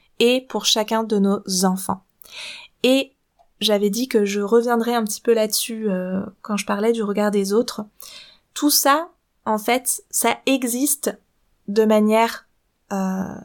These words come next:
tissée ou entrelacée avec le fait qu'on est des êtres sociaux, on est un être tribal, l'être humain est un être tribal, et donc forcément le regard des autres va quand même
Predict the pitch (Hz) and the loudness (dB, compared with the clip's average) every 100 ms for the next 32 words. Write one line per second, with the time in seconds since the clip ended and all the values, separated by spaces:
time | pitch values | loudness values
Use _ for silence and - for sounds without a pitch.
0 | - - _ _ _ _ _ _ _ _ | -18 -20 _ _ _ _ _ _ _ _
1 | - 277 - 254 277 _ _ _ _ _ | -4 0 0 0 -4 _ _ _ _ _
2 | _ _ _ _ 202 202 254 262 - 262 | _ _ _ _ -8 0 2 2 0 0
3 | 220 208 - 233 _ - - - - 220 | 2 -2 -4 -6 _ -18 -16 -12 -4 2
4 | 233 262 262 294 311 269 277 277 226 220 | 2 2 0 2 2 2 2 2 -2 2
5 | 226 247 302 392 _ 214 214 226 233 196 | 2 2 0 -4 _ -6 2 2 2 0
6 | 190 208 226 - - _ _ _ _ - | 2 2 0 -8 -16 _ _ _ _ -2
7 | - 233 - 202 247 _ 208 208 220 208 | 0 0 0 -2 -2 _ -2 0 0 0
8 | 202 214 214 - - - 214 190 208 202 | 2 2 -2 -10 -8 -4 0 0 0 -2
9 | 196 208 220 226 202 208 - - - 240 | -4 -2 -2 -2 -4 -4 -6 -6 -6 0
10 | 202 208 226 - - - - 233 285 - | 0 0 -4 -10 -16 -6 0 2 0 2
11 | 320 320 269 262 285 240 226 226 233 233 | 0 0 -4 -2 2 4 4 4 2 2
12 | 214 208 233 233 - 208 208 208 247 247 | 0 2 0 0 -4 -2 -2 0 -2 2
13 | 240 240 196 | 2 2 0